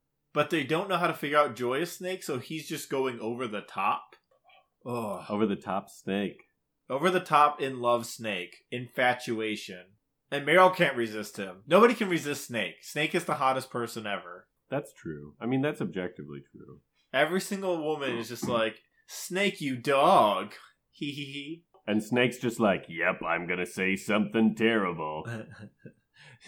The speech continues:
Speaker 1: "You brute, please stop."
Speaker 2: "I can't help myself.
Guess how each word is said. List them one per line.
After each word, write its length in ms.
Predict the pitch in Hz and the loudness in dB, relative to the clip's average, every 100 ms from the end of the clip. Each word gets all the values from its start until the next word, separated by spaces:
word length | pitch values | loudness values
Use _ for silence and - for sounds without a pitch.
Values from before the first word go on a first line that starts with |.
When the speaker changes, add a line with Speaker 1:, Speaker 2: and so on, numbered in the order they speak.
| 151 143 156 | -10 -10 0
Speaker 1:
"You 200 | 190 151 | 0 0
brute, 680 | 123 143 170 202 196 120 - | -4 -4 2 4 4 0 -8
please 560 | - 185 185 117 101 | -6 -4 -2 -4 -6
stop." 840 | - - - - 110 127 101 85 - _ - _ _ _ _ _ - | -12 -16 -18 -12 -2 2 2 0 -6 _ -20 _ _ _ _ _ 0
Speaker 2:
"I 180 | 85 85 | 0 2
can't 340 | 120 107 92 | 2 2 4
help 240 | 104 117 | 2 0
myself. 600 | 101 82 69 - 69 62 | -2 -4 -4 -8 -10 -10